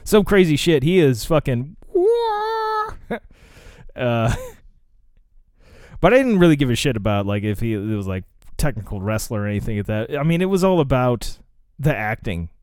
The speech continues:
of it, and he just had this just intensity and just craziness that was, uh, and his face paint,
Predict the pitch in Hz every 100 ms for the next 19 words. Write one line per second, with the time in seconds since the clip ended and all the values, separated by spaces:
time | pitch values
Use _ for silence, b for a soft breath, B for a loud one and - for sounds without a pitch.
0 | _ - 101 92 - 107 104 107 143 139
1 | 127 135 110 104 - - 104 - 127 113
2 | 127 127 123 98 87 - _ b b b
3 | b b - 110 107 98 - - 135 139
4 | 110 92 82 - - - b b b b
5 | b b - 107 98 - 107 98 90 101
6 | 95 104 127 127 113 - - 143 143 -
7 | 147 147 -